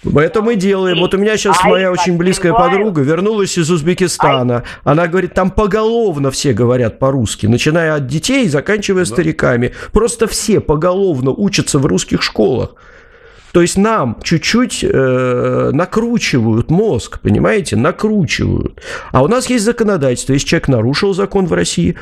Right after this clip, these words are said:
Speaker 1: он пошел по закону, сел там, не знаю, выехал, лишился права въезда и так далее и тому подобное. Вот.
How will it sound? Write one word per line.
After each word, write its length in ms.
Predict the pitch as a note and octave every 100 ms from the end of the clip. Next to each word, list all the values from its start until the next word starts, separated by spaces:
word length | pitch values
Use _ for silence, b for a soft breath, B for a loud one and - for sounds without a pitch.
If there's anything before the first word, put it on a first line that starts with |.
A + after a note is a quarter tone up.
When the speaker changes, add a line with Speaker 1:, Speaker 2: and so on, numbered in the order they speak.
| B -
Speaker 1:
он 300 | C3 F3+ B B -
пошел 320 | A#2+ - D3+
по 120 | F3 G2+
закону, 460 | G#2 - C3 D3
сел 320 | G#2 - C#3+
там, 220 | D3+ A#2+ G#2
не 80 |
знаю, 260 | G2+ A2 G#2
выехал, 460 | G#2+ C#3 C3 A#2 G#2
лишился 480 | G#2 - C3+ -
права 260 | A2 A2+ G#2+
въезда 440 | G#2+ A#2+ B2+ G#2
и 300 | A2 - -
так 200 | - A#2
далее 160 | A2+ -
и 20 |
тому 140 | A2+ A2
подобное. 540 | A2 F#2 G#2+ A2+ A#2 B B B
Вот. 320 | C3+ C#3+ C3